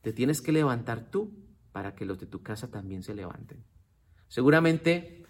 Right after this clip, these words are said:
hay personas que están en nuestro entorno, cercanos, familiares, que no la están pasando bien y necesitan una influencia positiva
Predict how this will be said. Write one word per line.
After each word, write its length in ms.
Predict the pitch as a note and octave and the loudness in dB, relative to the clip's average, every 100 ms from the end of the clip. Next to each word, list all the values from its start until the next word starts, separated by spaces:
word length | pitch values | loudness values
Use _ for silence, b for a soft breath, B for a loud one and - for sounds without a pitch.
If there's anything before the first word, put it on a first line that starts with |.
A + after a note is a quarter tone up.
| - | -16
hay 300 | - A2 A2+ | -4 0 0
personas 580 | A2+ C#3+ C#3 D3 D3+ - | 2 0 2 2 2 0
que 160 | - - | -12 -12
están 260 | - G#2+ | -2 0
en 140 | B2 B2+ | 2 2
nuestro 280 | G#2+ - | 0 -4
entorno, 600 | G2 F#2 A2 G#2 F#2+ F#2+ - | -8 0 0 0 -4 -8 -12
cercanos, 560 | - G#2+ G2+ G#2+ G#2+ G2+ | -6 -6 -4 -4 -4 -6
familiares, 600 | G2+ G2+ G#2+ A2 G#2+ - - b b b - | -8 -6 -2 -2 -4 -10 -20 b b b -12
que 100 | - | -2
no 100 | B2+ | 2
la 100 | F3+ | 2
están 240 | F#3 F#3 | 0 -4
pasando 420 | F3+ E3+ E3+ E3 E3 | -2 -2 -2 -2 -2
bien 400 | F3+ D#3+ - - - - _ _ - - _ _ _ _ _ - | -2 -4 -8 -20 -20 -20 _ _ -20 -20 _ _ _ _ _ -2
y 80 | C3 | 2
necesitan 540 | C#3 C3 D3+ D3+ E3+ | 2 0 -4 0 2
una 140 | F3+ | 2
influencia 920 | F3+ E3 - A#2 D#3 G3 - A#2+ F2+ - | 0 -2 -2 2 4 2 -2 -6 -8 -6
positiva 720 | A#2+ - A2 F3 F3+ F#2 | -8 -8 -10 -8 -6 -8